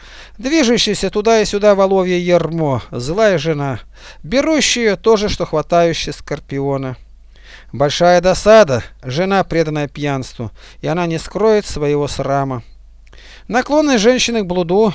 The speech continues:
узнаётся по поднятию глаз и век её. Над бесстыдной дочерью поставь крепкую стражу, чтобы она, улучив послабление, не злоупотребила собою.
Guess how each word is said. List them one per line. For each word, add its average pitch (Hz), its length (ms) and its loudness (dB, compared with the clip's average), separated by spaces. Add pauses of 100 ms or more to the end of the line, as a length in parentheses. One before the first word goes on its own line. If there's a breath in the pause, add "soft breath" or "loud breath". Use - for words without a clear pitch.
узнаётся 147 680 -6
по 160 100 -8
поднятию 151 580 -4
глаз 147 520 0
и 139 100 -6
век 147 300 -4
её. 131 420 -6 (600 loud breath)
Над 208 180 -4
бесстыдной 269 520 -2
дочерью 240 460 2
поставь 214 400 0
крепкую 175 500 -4
стражу, 135 500 -4 (420 soft breath)
чтобы 170 320 0
она, 214 200 2
улучив 196 440 0
послабление, 208 840 0
не 196 260 -4
злоупотребила 170 920 -2
собою. 135 520 -6